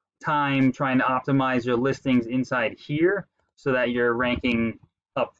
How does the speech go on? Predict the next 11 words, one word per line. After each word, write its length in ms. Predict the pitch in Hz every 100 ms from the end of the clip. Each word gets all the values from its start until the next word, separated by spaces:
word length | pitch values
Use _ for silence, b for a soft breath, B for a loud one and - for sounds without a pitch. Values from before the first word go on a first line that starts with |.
| -
top. 300 | 135 98 - _ _ _ _ -
Now, 420 | 123 117 113 110 - _ _
for 160 | 143 127
Middle 320 | 143 135 135
East 240 | 208 -
restaurants, 880 | 156 131 - 127 120 120 120 - - _ _ _
we're 180 | 127 135
right 160 | 135 131
at 80 | 117
the 80 |
top 400 | 117 131 123 123